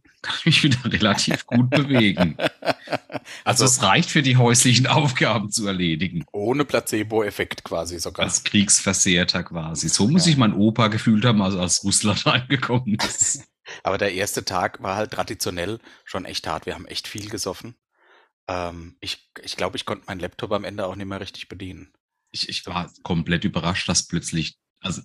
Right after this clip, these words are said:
Speaker 1: also ich hab das hier nicht am gleichen Abend festgestellt, sondern erst so einen Tag oder zwei später, dass mein Laptop nicht mehr angeschlossen ist, sondern ein anderer.
Speaker 2: <laughs> Ja.
Speaker 1: Und ich konnte in dem Moment nicht zuordnen, wem der wohl gehört.
Speaker 2: <laughs> Jo. Ja, ich kann mich erinnern, dass ich den irgendwann noch geholt habe, aber was wir da drauf gemacht haben, weiß ich auch nicht mehr.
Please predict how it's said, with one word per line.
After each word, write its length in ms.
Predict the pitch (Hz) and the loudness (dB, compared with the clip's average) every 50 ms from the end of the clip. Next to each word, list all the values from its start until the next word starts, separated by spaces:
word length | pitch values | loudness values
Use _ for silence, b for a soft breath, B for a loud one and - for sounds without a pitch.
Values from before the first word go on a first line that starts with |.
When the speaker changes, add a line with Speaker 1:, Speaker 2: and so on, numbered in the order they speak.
| - | -10
Speaker 1:
also 200 | - 82 82 - - | -10 -8 -6 -4 -4
ich 100 | - 85 | -6 -6
hab 120 | 76 - | -8 -10
das 180 | - 87 85 - | -6 -4 -2 0
hier 120 | - 85 | 0 0
nicht 220 | 78 87 87 85 87 | 0 0 0 0 0
am 160 | 82 80 76 | -2 -2 -2
gleichen 420 | - 82 76 73 85 101 - 107 | 0 2 2 2 2 2 4 4
Abend 260 | 98 95 101 101 - | 6 6 6 4 2
festgestellt, 260 | - 110 110 110 110 104 | 2 0 2 2 2 2
sondern 160 | 104 95 87 | 4 4 4
erst 160 | 87 92 - | 4 4 4
so 80 | - 98 | 2 0
einen 200 | 90 85 78 - - | 0 -2 -4 -8 -8
Tag 300 | - - 80 80 87 95 | -6 -4 -2 0 2 2
oder 180 | 92 90 90 | 4 4 4
zwei 220 | - - 92 90 85 | 4 4 4 4 4
später, 160 | - 113 101 | 6 4 4
dass 200 | 85 92 87 90 | 2 2 0 0
mein 320 | 95 87 78 76 80 92 101 | 0 -2 0 2 4 6 6
Laptop 500 | 104 110 110 - - - 143 - - - | 6 6 4 2 0 0 -2 0 0 -2
nicht 140 | 107 - - | -2 0 0
mehr 100 | 110 87 | 0 2
angeschlossen 420 | 95 104 101 - 113 95 - 117 | 2 2 2 2 2 2 2 2
ist, 100 | 110 - | 0 2
sondern 280 | - 95 90 92 92 95 | 2 2 2 4 2 2
ein 40 | |
anderer. 540 | 92 85 80 80 78 76 80 76 76 73 - - | 2 0 -2 -2 -2 -4 -4 -4 -4 -8 -10 -10
Speaker 2:
<laughs> 60 | _ B B B B - - 139 - - | _ B B B B -4 -4 -2 0 2
Ja. 80 | - - | 2 4
Speaker 1:
Und 140 | 120 123 | 4 4
ich 100 | 127 123 | 6 6
konnte 220 | - - 135 123 127 - - 160 | 6 6 4 2 0 -2 -2 0
in 160 | 131 120 113 | 2 2 4
dem 180 | 131 127 131 135 | 4 4 4 4
Moment 220 | 135 135 131 127 | 4 4 4 4
nicht 120 | 131 127 123 | 2 2 2
zuordnen, 280 | - 120 117 117 104 92 | 4 2 2 2 4 4
wem 180 | 107 104 107 | 4 6 6
der 160 | 98 110 104 | 6 4 2
wohl 220 | 95 104 98 98 98 | 2 0 0 0 0
gehört. 320 | 98 110 - 123 131 127 - - - - - - - | 0 0 2 2 2 2 0 -4 -8 -8 -8 -12 -12
Speaker 2:
<laughs> 320 | - - - - - - | -12 -14 -12 -6 -2 0
Jo. 1120 | 156 143 139 135 135 139 135 - - 123 120 127 127 - - 120 - - - - 110 107 - - B B B B B B | 2 4 4 4 4 4 2 0 -2 -2 -2 -2 -4 -4 -6 -10 -10 -10 -14 -14 -14 -14 -14 -14 B B B B B B
Ja, 60 | - 110 | 0 0
ich 80 | - | 2
kann 120 | - - 123 | 2 0 0
mich 120 | 117 - | 0 -2
erinnern, 240 | 107 87 95 113 123 | -2 -2 -2 -2 0
dass 100 | 127 113 | 0 0
ich 80 | 104 | 0
den 160 | - 110 104 104 | -2 -4 -6 -6
irgendwann 260 | 101 104 104 113 110 | -6 -6 -6 -6 -6
noch 120 | 117 113 | -6 -6
geholt 260 | - 104 92 95 101 | -4 -4 -4 -2 -2
habe, 140 | 123 127 123 | -2 -2 -2
aber 180 | 107 98 98 92 | 0 -2 0 0
was 160 | 98 104 - | -2 -2 -2
wir 80 | - 98 | -2 -2
da 100 | 95 95 | 0 0
drauf 240 | - - 85 85 - | 0 0 -2 -4 -6
gemacht 340 | - 90 76 76 80 - - | -8 -12 -10 -12 -10 -8 -8
haben, 140 | 131 135 151 | -6 -6 -4
weiß 160 | 123 92 95 | -6 -6 -6
ich 120 | 92 92 | -6 -8
auch 140 | 87 85 92 | -8 -8 -8
nicht 120 | 95 82 80 | -12 -16 -18
mehr. 120 | 85 90 | -18 -20